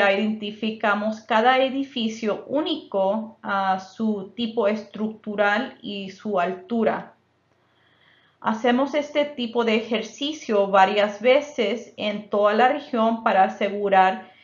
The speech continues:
de que estemos obteniendo una buena representación de la variedad del patrón de desarrollo.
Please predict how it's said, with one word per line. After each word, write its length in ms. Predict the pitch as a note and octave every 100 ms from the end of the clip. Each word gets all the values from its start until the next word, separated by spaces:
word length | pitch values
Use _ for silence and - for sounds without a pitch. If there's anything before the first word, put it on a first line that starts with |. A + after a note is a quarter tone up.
| _ -
de 160 | A3 A3
que 180 | G#3+ G#3+
estemos 560 | G#3+ - A3 B3+ C#4
obteniendo 840 | C#4+ - D4+ C4+ A3+ A3 G#3+ G3+ -
una 300 | A3 A3+ A3+
buena 360 | G#3 G#3 B3
representación 1300 | C4+ C#4 C4+ C4 C4+ A#3+ A3+ A3 - C4+ C#4 B3 G#3 G#3
de 180 | G3+
la 140 | F#3+ F#3
variedad 600 | F#3 F#3 G3 F#3+ G3 G#3+
del 840 | A3 G#3 G#3+ G3+ F#3+ F#3 F#3+ F#3+
patrón 480 | F#3 F#3 - G3+ F#3+
de 100 | F#3
desarrollo. 840 | F3+ F#3 G3 G3 A#3+ B3+ F3 F3